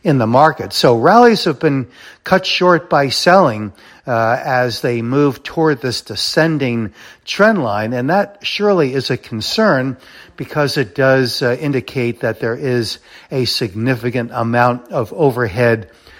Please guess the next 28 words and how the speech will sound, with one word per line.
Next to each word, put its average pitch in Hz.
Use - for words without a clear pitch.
resistance 120
or 120
supply. 123
On 135
the 147
other 233
hand, 156
uh, 123
the 120
question 143
mark 123
is, 120
how 160
will 156
the 117
market 127
play 127
out 120
the 120
remainder 117
of 98
the 113
consolidation? 110
Will 113
it 107
do 123
so, 113
uh, 104